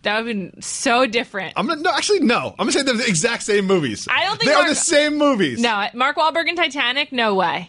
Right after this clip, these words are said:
Speaker 2: I think it works.
Speaker 1: I don't know.
Speaker 2: I think
Speaker 1: Like,
Speaker 2: it works.
Speaker 1: that young, boyish Leo, I had a big crush on him when I was twelve.
Speaker 2: I'm sure, I'm sure you did.
Speaker 1: <laughs>
Speaker 2: Do not doubt that.
Speaker 1: What did you say?
Speaker 2: Do not doubt that.
Speaker 1: Yeah.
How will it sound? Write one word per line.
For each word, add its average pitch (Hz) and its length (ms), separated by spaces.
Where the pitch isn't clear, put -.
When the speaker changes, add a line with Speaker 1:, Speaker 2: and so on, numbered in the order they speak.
Speaker 2:
I 151 60
think 247 200
it 349 80
works. 359 560
Speaker 1:
I 214 160
don't 196 120
know. 185 160
Speaker 2:
I 170 40
think 214 120
Speaker 1:
Like, 294 120
Speaker 2:
it 320 60
works. 277 240
Speaker 1:
that 269 140
young, 269 340
boyish 254 400
Leo, 226 260
I 247 180
had 226 200
a 202 60
big 185 340
crush - 260
on 175 80
him 160 140
when - 80
I 50 60
was - 120
twelve. - 380
Speaker 2:
I'm 135 100
sure, - 320
I'm 185 80
sure - 360
you 135 140
did. 104 240
Speaker 1:
<laughs> - 580
Speaker 2:
Do 135 80
not 139 180
doubt 107 200
that. - 240
Speaker 1:
What 247 140
did 254 60
you 269 40
say? 381 240
Speaker 2:
Do 117 80
not 135 160
doubt 95 200
that. 67 140
Speaker 1:
Yeah. - 120